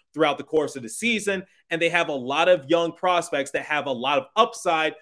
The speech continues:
but won't be given a chance to prove themselves, especially with how good and how deep the Devils are this season. So it's realistic that they can offer a trade package for essentially anyone. But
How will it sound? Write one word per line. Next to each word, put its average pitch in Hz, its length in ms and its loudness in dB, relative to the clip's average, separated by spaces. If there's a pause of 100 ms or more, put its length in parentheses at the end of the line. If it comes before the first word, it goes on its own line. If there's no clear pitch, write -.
(220)
but 147 160 2
won't 175 220 2
be 180 100 -6
given 170 260 -2
a 147 60 -6
chance 160 320 -4
to - 80 -16
prove 202 260 0
themselves, 147 460 -2
especially 165 580 -2
with 147 200 -6
how 139 340 -2
good 165 300 0 (240)
and 147 100 -4
how 143 220 2 (100)
deep 165 220 -6
the 147 80 -8
Devils 143 340 -2
are 135 360 0 (220)
this 143 300 -4
season. 135 340 -2
So - 280 2 (240)
it's 226 180 -2
realistic 214 520 4
that 170 120 0
they 170 120 -2
can 160 120 -2
offer 160 360 0
a 143 100 -4
trade 160 280 -2
package 156 360 -2
for 143 360 -2
essentially 185 540 -4
anyone. 131 560 -2
But 170 200 2